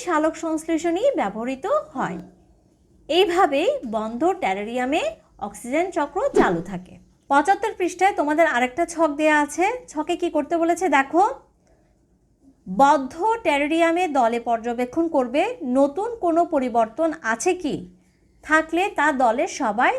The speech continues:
ছক চারে লিখে রেখো। অর্থাৎ বদ্ধ টেরারিয়ামের উপর আমরা যে পর্যবেক্ষণটা করেছি, সেখানে যদি কোনো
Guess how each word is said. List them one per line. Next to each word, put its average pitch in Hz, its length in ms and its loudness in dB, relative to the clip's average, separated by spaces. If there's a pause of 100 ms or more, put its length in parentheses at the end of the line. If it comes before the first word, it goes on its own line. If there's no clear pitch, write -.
ছক 294 260 0 (140)
চারে 226 320 -2 (360)
লিখে 233 280 -4
রেখো। 180 300 -6 (460)
অর্থাৎ 254 440 0 (440)
বদ্ধ 240 300 0 (160)
টেরারিয়ামের 269 640 0
উপর 294 160 -2
আমরা 277 240 0
যে 285 120 0 (100)
পর্যবেক্ষণটা 214 680 -2
করেছি, 214 440 -4 (220)
সেখানে 285 340 -2
যদি 311 180 -2 (140)
কোনো 302 120 -2